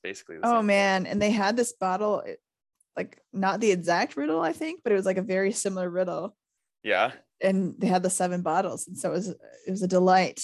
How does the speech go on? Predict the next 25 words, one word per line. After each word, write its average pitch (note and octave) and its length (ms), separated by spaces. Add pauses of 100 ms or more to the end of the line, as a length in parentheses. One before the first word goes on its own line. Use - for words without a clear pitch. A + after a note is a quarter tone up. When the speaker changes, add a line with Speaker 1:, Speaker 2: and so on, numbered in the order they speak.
(100)
Speaker 2:
to F3+ 120
try - 200
Speaker 1:
You're A#2 60
Speaker 2:
to - 40
Speaker 1:
like, A2+ 80
Speaker 2:
solve C#3 240
Speaker 1:
"Ah, - 40
Speaker 2:
it. - 20
Speaker 1:
this - 120
is A2 80
Speaker 2:
And A#2+ 80
you're D3 100
Speaker 1:
easy." A3 120
Speaker 2:
like, B3 160
"Ah, F#4 340
this D#4+ 120
is F4+ 80
the F#4 120
Speaker 1:
<laughs> G#4 120
Speaker 2:
thing." E4 300
<laughs> - 580
Speaker 1:
This - 160
is - 80
the E3+ 140
thing. - 380